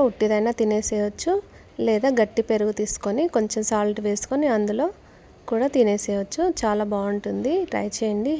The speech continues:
హెల్త్కి కూడా చాలా మంచిది. అంతేనండి, సింపుల్గా ఈజీగా ఇలా రొట్టెని చేసుకొని రోజు నైట్ కానీ స్నాక్స్లా కానీ చేసేసుకొని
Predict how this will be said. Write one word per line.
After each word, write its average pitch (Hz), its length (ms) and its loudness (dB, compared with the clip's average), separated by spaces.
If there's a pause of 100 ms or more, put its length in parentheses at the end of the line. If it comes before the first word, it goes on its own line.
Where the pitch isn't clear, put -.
హెల్త్కి 208 380 -2
కూడా 233 120 -2 (120)
చాలా 202 340 -2
మంచిది. 202 420 -2 (880)
అంతేనండి, 220 520 0 (100)
సింపుల్గా 220 560 2 (100)
ఈజీగా 214 420 0 (500)
ఇలా 226 200 2
రొట్టెని 220 360 -2
చేసుకొని 214 460 -2 (920)
రోజు 214 360 0 (380)
నైట్ 208 280 0 (100)
కానీ 202 280 0 (1600)
స్నాక్స్లా 214 600 -2 (180)
కానీ 220 240 0 (200)
చేసేసుకొని 214 640 -2